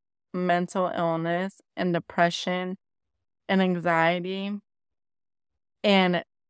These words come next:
m-, maybe a different level of intrusive thoughts, self-help books are great. Podcasts are great. Journaling is great.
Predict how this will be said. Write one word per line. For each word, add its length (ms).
m-, 240
maybe 840
a 120
different 640
level 600
of 180
intrusive 640
thoughts, 760
self-help 800
books 360
are 180
great. 460
Podcasts 760
are 160
great. 440
Journaling 640
is 220
great. 520